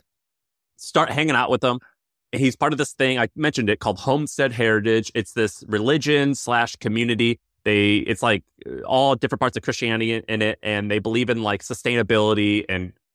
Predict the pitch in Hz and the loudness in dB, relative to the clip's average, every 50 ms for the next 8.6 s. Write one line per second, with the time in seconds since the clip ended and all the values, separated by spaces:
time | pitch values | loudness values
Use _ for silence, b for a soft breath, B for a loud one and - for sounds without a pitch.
0 | _ _ - - 95 95 90 90 90 - - 110 101 98 98 123 131 113 - - | _ _ -10 -6 -4 -2 -2 -4 -6 -6 -2 -2 0 2 4 4 2 2 2 0
1 | 123 110 107 - - 101 92 107 110 110 110 101 - 107 101 98 98 95 92 90 | 0 0 0 0 0 -2 -2 0 0 0 0 0 0 -2 0 0 0 -2 -4 -6
2 | - _ - - - 147 123 120 - - 104 87 87 - - 92 76 - _ - | -10 _ -12 -4 -2 0 0 0 -2 -6 -10 -10 -8 -8 -6 -8 -8 -8 _ -8
3 | - 117 98 95 87 101 98 101 113 113 117 113 117 113 - - 110 107 107 101 | -2 0 0 0 2 0 0 2 2 2 2 2 0 -2 0 2 2 2 2 2
4 | 98 95 - - - - 104 104 107 101 107 104 104 101 101 107 107 - 101 95 | 0 -2 -4 -4 -2 -2 0 0 0 0 2 2 2 2 2 0 -2 -4 -4 -6
5 | 90 90 - 101 98 92 90 90 90 87 - 120 113 113 110 - 113 113 107 - | -4 -4 -2 -2 -2 0 -2 -4 -6 -4 -2 0 0 0 -2 -2 -4 -4 -4 -6
6 | - - 98 92 92 117 117 123 131 135 139 113 104 95 113 110 110 107 - 82 | -8 -6 -6 -4 -2 0 0 0 0 0 -2 -2 -2 -2 0 -2 -2 -4 -6 -8
7 | 107 104 101 - - - 131 127 120 113 - 98 95 98 92 82 73 - - _ | -10 -10 -10 -6 -2 -2 0 0 0 -2 -2 -2 0 0 0 0 -2 -6 -10 _
8 | _ _ _ _ _ _ - 123 101 98 95 98 | _ _ _ _ _ _ -2 0 2 2 2 0